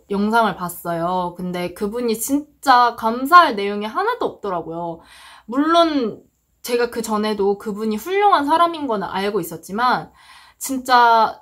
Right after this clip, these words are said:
제가 막상 약간 힘든 시기를 겪고 있을 때 그 사람이 얼마나 힘들었는지를 보니까 이거는 진짜, 이거는 극복, 극, 극,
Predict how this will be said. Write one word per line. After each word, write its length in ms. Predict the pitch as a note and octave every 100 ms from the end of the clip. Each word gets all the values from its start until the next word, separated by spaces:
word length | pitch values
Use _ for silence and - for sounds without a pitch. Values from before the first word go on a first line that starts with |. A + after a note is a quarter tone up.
| _
제가 560 | - A3 G#3+ A#3 A#3 F#3
막상 500 | F3+ - A3 G#3 A3
약간 400 | A3+ - G#3+ G#3+
힘든 1500 | C#4 D4+ D#4 D#4 D4 C#4+ C#4 C4+ C4+ B3+ A3 C3+ A2+ A#2 G#3+
시기를 440 | C#4 C4+ C4+ A#3+
겪고 320 | A3 G3+ A3
있을 280 | F#3+ G3+ F#3
때 200 | D4 -
그 100 | -
사람이 640 | A3+ A3+ A3 A3 G#3+ - -
얼마나 420 | - A3 B3+ D4+ C#4+
힘들었는지를 760 | C#4+ C#4+ C4+ B3+ A#3 G#3+ F#3
보니까 680 | - F3+ F3 - A3 F3+ - - - - - E4+ E4 -
이거는 760 | A3 A#3+ D#4 D#4 D4 C#4+ C4+ C4
진짜, 520 | - D4+ - - C#4
이거는 500 | G#3+ A3 B3 B3 A3+
극복, 680 | - C4 - F4 D4 - _ _ - - _ _ - G4+ _ -
극, 340 | C4+ - _
극, 320 | - C#4 -